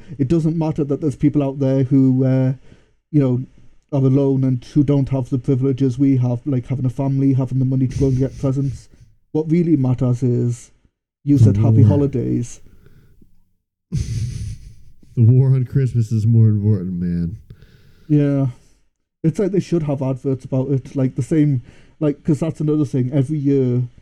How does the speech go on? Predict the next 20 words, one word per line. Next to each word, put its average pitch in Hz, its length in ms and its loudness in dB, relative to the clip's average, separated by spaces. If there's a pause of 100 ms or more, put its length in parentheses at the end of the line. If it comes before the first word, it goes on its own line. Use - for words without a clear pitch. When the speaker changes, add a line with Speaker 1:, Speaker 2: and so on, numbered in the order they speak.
(580)
Speaker 1:
on 135 140 0
T 143 220 2
V 135 140 2
you 127 160 4
get 135 160 -4
these 135 160 0
adverts. 127 640 -4
It's 120 120 -10
like, 135 240 -4 (280)
"Yes, 170 360 -2
we 175 140 0
know 196 160 0
that 156 140 -4
you're 151 100 4
sitting 135 400 0
enjoying 135 380 2
your 131 160 2
Christmas 131 420 -4
meal 135 340 2
and 120 240 -2